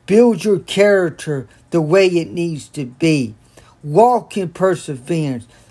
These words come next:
Let your faith be going strong. Believe, not doubt. Get wisdom from God Almighty in you, Lord, the precious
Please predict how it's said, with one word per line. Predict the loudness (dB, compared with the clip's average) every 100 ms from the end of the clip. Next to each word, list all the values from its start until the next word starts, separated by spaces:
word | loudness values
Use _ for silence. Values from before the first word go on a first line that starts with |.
| -2
Let | 4 4 2 _ _ _ -2
your | 2 2 2
faith | -2 2 2 0 -8 _ _ _ _ _
be | -6 -6
going | -2 0 2 0 -4
strong. | -12 -2 2 4 2 -4 -10 _ _ -6
Believe, | -2 2 4 4 0 -2 -8 _
not | -2 0 -2 -2
doubt. | 2 2 2 -2 _ -20 -20 _ _ _ _ _ _ _ _ _ 0
Get | 4 4 2
wisdom | -2 4 4 2 -4 -4 -4 -10 _ _ _ _ _ _ _
from | -6 -4 -2
God | 2 4 2 -4 -20 _ _ _ _
Almighty | 0 2 2 0 -2 -4 -12 -20 _ _ _ _ _
in | -6 -4 -4
you, | -6 -6
Lord, | -8 -8 -12 _ _ _ _ _ _ _ _
the | -6
precious | -6 -2 2 2 0 -12 -14 -20